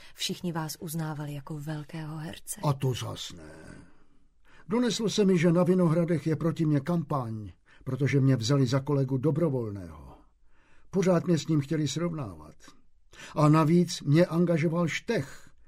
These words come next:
Speaker 2: a toho jako ředitele odstranili. Byl jsem přece jeho kůň. A když jsem pak hrál stejnou roli jako Adolf Dobrovolný,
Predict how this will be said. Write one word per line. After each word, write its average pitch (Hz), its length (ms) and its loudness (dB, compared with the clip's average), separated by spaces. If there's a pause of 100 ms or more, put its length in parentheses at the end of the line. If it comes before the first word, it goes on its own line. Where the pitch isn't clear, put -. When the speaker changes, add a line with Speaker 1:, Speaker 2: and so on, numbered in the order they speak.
(280)
Speaker 2:
a 127 100 -4
toho 156 340 0
jako 123 320 -4
ředitele 147 500 0
odstranili. 180 840 -8 (640)
Byl 123 140 -6
jsem 127 160 -4
přece 127 300 -4
jeho 120 260 -4
kůň. 165 480 -4 (1160)
A 123 180 -8
když 143 220 2
jsem 202 160 2
pak 175 160 4
hrál 160 260 4
stejnou 180 480 4
roli 190 220 2
jako 135 280 -6
Adolf 143 340 0
Dobrovolný, 196 800 0